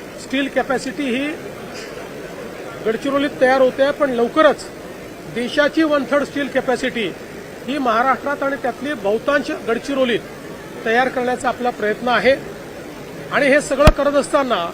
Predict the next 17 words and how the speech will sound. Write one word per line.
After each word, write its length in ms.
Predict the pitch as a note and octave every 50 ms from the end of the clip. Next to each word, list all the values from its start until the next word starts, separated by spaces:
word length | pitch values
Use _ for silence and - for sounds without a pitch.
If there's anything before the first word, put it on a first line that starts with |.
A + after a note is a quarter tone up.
| - - - - - - - - - - - - - - - -
आमचा 400 | E3 F#3+ G#3 G#3 - - D4 D4
प्रयत्न 400 | D4 - D#4 C4 B3+ C4 C4+ C4
असा 220 | C4+ B3+ B3 C4 B3+
असणार 320 | A3+ G#3+ - A#3 A3+ A3
आहे 140 | A3 A#3 B3
की 460 | B3+ - - B3+ C4+ C#4+ D4 D#4 D#4 F4+ - - - - C#4+ - - - - - - - - - - - - - - - - -
शाश्वत 500 | A#3+ G#3+ A3 - - - D4+ D#4 D4+ C4+
मूल्य 360 | B3 C4+ D4 C#4+ C#4+ C4+ - - - - - - - - - - - - - - - -
पर्यावरणाची 760 | A3+ A3 B3 C4+ C#4 C4+ C4 B3+ B3+ C4 B3 B3 - A3+ E3 - - - - - - - - - - - - - - - - F3+
ही 200 | A3+ C#4 D4+ -
आपल्याला 440 | D#4 - G3+ G3 - B3+ B3+ C4 C#4
कशी 300 | C4+ - B3+ - - C#4
त्या 160 | C4+ - B3+
ठिकाणी 280 | A#3+ A#3+ - B3 A#3+ B3+
प्रोटेक्ट 420 | B3+ - A3+ G#3 - B3+ B3 -
करता 280 | - A#3+ G#3+ - B3 A#3+
येतील. 360 | A#3 A#3 A#3+ B3+ C4 C#4 D4+